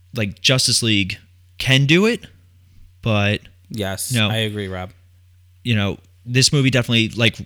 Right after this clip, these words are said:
Speaker 1: our unofficial third host says, uh, skip the origin story route. We're done with origin stories. We don't need them.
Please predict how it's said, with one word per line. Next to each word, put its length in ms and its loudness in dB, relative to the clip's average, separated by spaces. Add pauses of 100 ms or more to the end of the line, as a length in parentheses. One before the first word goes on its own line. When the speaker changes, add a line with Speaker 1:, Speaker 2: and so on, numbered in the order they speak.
(140)
Speaker 1:
our 260 0
unofficial 400 -4
third 340 -2 (200)
host 260 -4
says, 380 0 (320)
uh, 280 -4
skip 400 -4
the 120 2
origin 320 0
story 260 -2
route. 180 -2
We're 140 2
done 200 -2
with 120 -2
origin 320 -2
stories. 360 -2
We 100 2
don't 260 -2
need 260 2
them. 240 -4